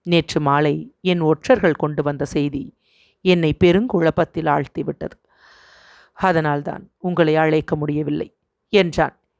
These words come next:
ஹிப்பாலஸ் உற்று கவனித்தான். "செங்கணச் சோழன் பெரும்படையோடு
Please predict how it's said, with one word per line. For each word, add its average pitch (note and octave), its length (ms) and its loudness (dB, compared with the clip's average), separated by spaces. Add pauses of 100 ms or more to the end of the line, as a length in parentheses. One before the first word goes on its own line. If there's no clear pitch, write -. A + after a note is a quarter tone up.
(160)
ஹிப்பாலஸ் F#3 680 0
உற்று - 380 -6
கவனித்தான். D#3 580 -2 (800)
"செங்கணச் F#3+ 440 2
சோழன் D3+ 500 0 (100)
பெரும்படையோடு D#3+ 840 2